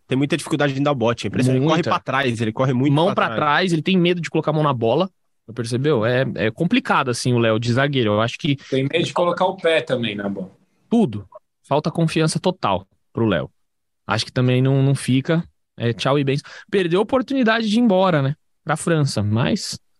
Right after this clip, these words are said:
Speaker 2: são
Speaker 3: Pois é,
Speaker 2: escolhas.
Speaker 3: meio elenco. Vocês re-, vocês repararam que a gente tá falando de treze nomes e o
Speaker 2: É,
Speaker 3: elenco do São
Speaker 2: verdade.
Speaker 3: Paulo, se eu não me engano, são vinte e oito? O que o São Paulo vai fazer?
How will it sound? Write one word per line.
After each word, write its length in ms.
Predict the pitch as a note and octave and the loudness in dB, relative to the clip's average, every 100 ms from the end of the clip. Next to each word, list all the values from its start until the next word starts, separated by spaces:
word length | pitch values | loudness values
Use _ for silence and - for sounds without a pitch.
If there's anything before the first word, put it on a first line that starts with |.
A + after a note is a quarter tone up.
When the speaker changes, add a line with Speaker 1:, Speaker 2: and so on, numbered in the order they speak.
| _ _ _ | _ _ _
Speaker 2:
são 120 | - | -4
Speaker 3:
Pois 160 | F#3+ F3 | -2 0
é, 60 | |
Speaker 2:
escolhas. 280 | E3+ E3 A3 | 0 2 2
Speaker 3:
meio 100 | D4 | 2
elenco. 440 | C4+ G3 G#3+ G3 C#3+ | 2 2 0 0 -2
Vocês 260 | E3 F3+ | 0 -2
re-, 260 | D#3+ D#3+ F#3+ | 0 -2 -2
vocês 260 | - G3+ | -2 -2
repararam 500 | G3+ A#3+ G#3 E3+ F#3+ | 0 0 2 2 2
que 80 | D3 | 0
a 20 | |
gente 160 | D3 C#3+ | -2 -2
tá 100 | D3+ | -2
falando 300 | D3 D3 D#3+ | 0 0 0
de 140 | C#3 | -2
treze 500 | C3+ C#3 D#3+ F#3 D3 | -4 -2 0 0 0
nomes 480 | C3 D3 D#3+ A#2 G#2 | 2 2 0 -2 -10
e 120 | A#2+ C#3 | -6 0
o 100 | C#3 | 2
Speaker 2:
É, 40 | |
Speaker 3:
elenco 280 | C#3 D#3+ A2+ | 2 -2 -2
do 60 | |
São 160 | A#2 C#3 | -2 -2
Speaker 2:
verdade. 80 | A#2+ | 0
Speaker 3:
Paulo, 160 | D#3 | 0
se 100 | D#3+ | 0
eu 40 | D#3 | -2
não 60 | |
me 60 | D3 | -4
engano, 200 | C#3+ E3+ | -2 -2
são 180 | - D#3 | -2 -4
vinte 320 | C#3+ G3+ G3+ | -4 -4 0
e 60 | C#3 | 2
oito? 340 | D#3+ D3+ - | 2 0 -4
O 460 | - _ _ _ - | -20 _ _ _ -12
que 60 | - | -2
o 20 | |
São 140 | F#4 | 2
Paulo 160 | D#4+ D4+ | 4 2
vai 100 | C4+ | 2
fazer? 560 | C4+ G3+ D3+ E3 D#3 | 0 -2 0 0 -2